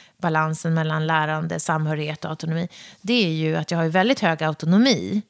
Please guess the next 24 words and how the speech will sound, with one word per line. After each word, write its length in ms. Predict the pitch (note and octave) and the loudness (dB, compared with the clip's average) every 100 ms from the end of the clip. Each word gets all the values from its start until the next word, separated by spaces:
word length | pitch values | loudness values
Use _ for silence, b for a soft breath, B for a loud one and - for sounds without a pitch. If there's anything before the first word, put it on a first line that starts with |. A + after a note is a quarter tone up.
| _ _ _ _ | _ _ _ _
men 160 | G3 | 2
ibland 360 | G3+ G3+ B3 A3+ | 4 4 2 2
har 120 | F#3+ | 0
jag 120 | E3 | -2
lite 200 | E3 D#3+ | -4 -8
för 120 | D#3 E3+ | -8 -6
lite 320 | D#3+ D3 D#3 | -6 -8 -8
samhörighet, 580 | - F3+ E3+ F3 B3 G#3+ | -2 -2 0 -2 -2 -2
att 140 | E3+ | -2
jag 80 | E3+ | 0
har 260 | E3+ D#3 D#3+ B B B | 2 0 -2 B B B
lite 460 | - G3+ G#3+ - A3+ | 0 4 6 4 0
för 140 | - | 2
lite 360 | G3+ D3+ D3 D#3 | 2 2 0 -2
ihopkoppling 840 | D#3 F3 - - A3 G#3+ F#3 D#3+ | 2 0 0 -2 -2 0 -2 -2
med 100 | D3+ | 0
andra 260 | D3 D3+ D3+ | 0 -2 -4
grupper 440 | D3+ E3 E3 D#3+ | -2 -4 -4 -6
över 160 | D3+ D#3+ | -6 -6
tid. 580 | - C4+ G3+ F3+ - F3 _ _ _ _ - | -4 -2 -2 -6 -12 -14 _ _ _ _ -6
Och 60 | |
då 120 | G#3 | 0
måste 340 | B3 A#3+ - F3+ | 2 2 0 -2
jag 200 | D#3+ | -2